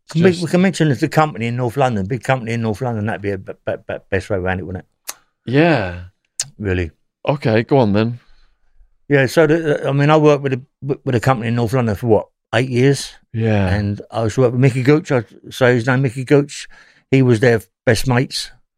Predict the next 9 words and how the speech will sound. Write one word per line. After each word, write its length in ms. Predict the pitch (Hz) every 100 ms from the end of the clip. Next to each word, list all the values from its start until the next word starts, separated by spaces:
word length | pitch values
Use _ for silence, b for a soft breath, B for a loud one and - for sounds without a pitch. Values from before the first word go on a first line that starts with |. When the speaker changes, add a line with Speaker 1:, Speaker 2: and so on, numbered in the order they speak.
| _ _ _ _ -
Speaker 1:
Um, 300 | 104 107 117
I 100 | 117
used 100 | 101
to 80 | 107
deal 220 | 120 113
with 120 | 101
gold, 520 | 110 110 110 110 - _ _
silver, 540 | - 113 107 104 107 107 _ _ -
diamonds, 600 | 107 107 110 110 -